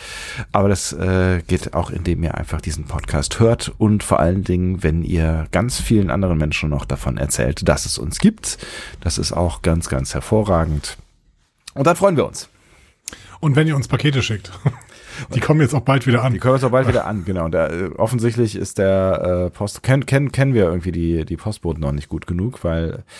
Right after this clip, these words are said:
Speaker 1: es gibt zumindest einen Briefkasten, aber wie das bei einem, äh, Ladenlokal, das ist ein Ladenlokal, üblich ist, gibt's keine Klingel. Das war wohl Irritationszweck. Wir werden jetzt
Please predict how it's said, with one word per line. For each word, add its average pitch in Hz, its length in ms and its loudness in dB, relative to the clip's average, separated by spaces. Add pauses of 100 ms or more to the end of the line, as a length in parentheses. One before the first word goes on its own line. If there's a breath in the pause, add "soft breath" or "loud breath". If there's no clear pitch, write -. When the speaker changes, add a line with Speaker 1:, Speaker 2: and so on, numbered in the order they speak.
(300 loud breath)
Speaker 1:
es - 120 -2
gibt 127 140 2
zumindest 120 300 4
einen 101 120 4
Briefkasten, 120 720 0
aber 95 220 2
wie 101 80 2
das 98 180 0
bei 92 300 2
einem, 90 400 -2
äh, 90 240 -2
Ladenlokal, 113 840 2
das - 140 -8
ist 87 60 2
ein 85 100 0
Ladenlokal, 110 640 0 (280 loud breath)
üblich 117 300 2
ist, 110 120 0
gibt's - 200 0
keine 101 180 2
Klingel. 101 340 2
Das 82 220 -2
war 95 220 2
wohl 90 360 0
Irritationszweck. 90 1000 -2
Wir 87 120 4
werden 107 180 4
jetzt - 380 -2